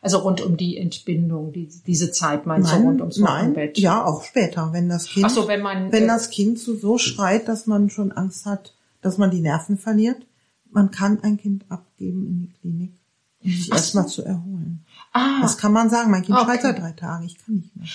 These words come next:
Speaker 1: Ach so, und dass man sich dann an eine Klinik wendet und sagt, ich brauche hier dringend Hilfe.
Speaker 2: Und die nehmen das Kind stationär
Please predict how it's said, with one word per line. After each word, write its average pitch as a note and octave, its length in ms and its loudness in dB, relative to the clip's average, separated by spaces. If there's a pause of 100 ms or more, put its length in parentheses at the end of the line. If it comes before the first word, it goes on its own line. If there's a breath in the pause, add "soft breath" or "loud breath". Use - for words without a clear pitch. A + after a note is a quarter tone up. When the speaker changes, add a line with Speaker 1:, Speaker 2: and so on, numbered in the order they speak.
(140 loud breath)
Speaker 1:
Ach A#3+ 100 -2
so, G#3+ 180 -2
und F#3 100 0
dass G#3 140 2
man F#3+ 140 4
sich F#3+ 220 0
dann B3 260 2
an - 80 -8
eine G#3+ 180 6
Klinik G#3+ 380 6
wendet G3 240 -4
und F3 60 -10
sagt, F#3+ 160 -6
ich - 160 -20
brauche F#3+ 260 0
hier F3 120 -2
dringend F3 440 0
Hilfe. D#3 680 -14 (100)
Speaker 2:
Und G3 220 6
die G#3 200 6
nehmen G3 300 6
das E3 220 -4
Kind A#3 200 2
stationär F#3 640 -4